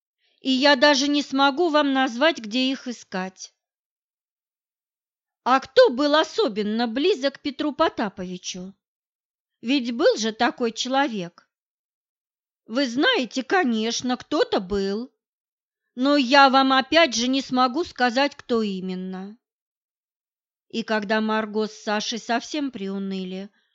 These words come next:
он внезапно воскликнул: «А вы знаете что? Вы спросите о профессоре у нашей Тамары Андреевны». «Это кто? Научный секретарь?»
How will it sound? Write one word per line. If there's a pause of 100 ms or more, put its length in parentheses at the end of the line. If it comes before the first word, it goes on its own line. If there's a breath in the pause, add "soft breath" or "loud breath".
(300)
он
внезапно
воскликнул: (1200)
«А
вы
знаете
что? (680)
Вы
спросите
о
профессоре
у
нашей
Тамары
Андреевны». (800)
«Это
кто? (340)
Научный
секретарь?»